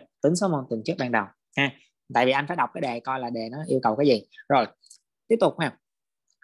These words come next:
Các bạn có, ờm, có công thức của hai chất này rồi, đúng không? Tính liền dùm anh số mol của X với Y. Làm sao tính được? Mình đặt ở đây là mol N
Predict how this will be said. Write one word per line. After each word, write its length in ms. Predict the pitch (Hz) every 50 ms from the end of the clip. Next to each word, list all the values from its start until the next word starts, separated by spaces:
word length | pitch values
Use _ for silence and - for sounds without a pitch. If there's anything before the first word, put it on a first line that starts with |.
| _ _ - - 185
Các 100 | 214 214
bạn 240 | 185 139 123 135 131
có, 480 | 151 147 147 147 156 165 190 220 226 226 _ _
ờm, 640 | - 139 139 135 135 135 135 131 131 135 135 139 - _ _ _ _ _ _ _ _ - - _ - - -
có 220 | 156 160 190 226 233 _ _ _ _ _ _ _ _ _ _ _ _
công 200 | - 185 185 185
thức 140 | 175 247 254 -
của 80 | - 202
hai 200 | 175 180 170 170
chất 180 | 175 214 214
này 140 | 190 147 127
rồi, 220 | 123 123 117 107 104 _ _ _ _ _ _ -
đúng 140 | - - 196
không? 140 | 226 208 156 - _ _ _ _ -
Tính 220 | 185 196 262 294 269
liền 280 | 202 170 156 147 139
dùm 180 | 135 139 147 156
anh 120 | 160 160
số 260 | 156 - - 190 202 240
mol 280 | 247 226 190 175 170 165 160 _
của 280 | - 123 120 151 214 240 _ _ _ _ -
X 120 | 214 226 - -
với 220 | 190 180 - 147 139
Y. 120 | 143 _ _ _ _ _ _ _ - _ _ _ _ _ _ _ _ -
Làm 140 | - 156 160
sao 120 | 160 196 185
tính 220 | - 214 254 262
được? 200 | 214 170 139 123 - _ -
Mình 160 | 139 139 143
đặt 160 | 139 135 - -
ở 80 | 196 185
đây 180 | 170 165 160
là 340 | 156 143 131 127 131 143 143 _ _ _ _ _ _ _ _ _ _ _ _ _ _ _ -
mol 320 | 147 156 160 160 156 147
N 40 | 139